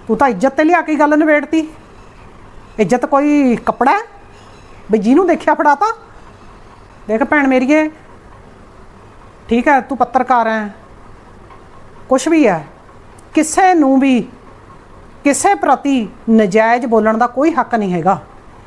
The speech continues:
ਭਾਵੇਂ ਉਹ ਮੈਂ ਹੀ ਹੋਵਾਂ। ਮੈਂ ਕੁੜੀਆਂ,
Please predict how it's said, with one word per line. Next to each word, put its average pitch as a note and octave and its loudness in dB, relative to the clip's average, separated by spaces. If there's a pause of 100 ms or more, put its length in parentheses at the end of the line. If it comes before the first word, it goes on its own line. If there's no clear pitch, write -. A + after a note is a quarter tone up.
(140)
ਭਾਵੇਂ A3+ 0
ਉਹ A#3 2
ਮੈਂ A3 0
ਹੀ G#3+ 2
ਹੋਵਾਂ। E3+ 0 (2000)
ਮੈਂ A3 2
ਕੁੜੀਆਂ, D4 2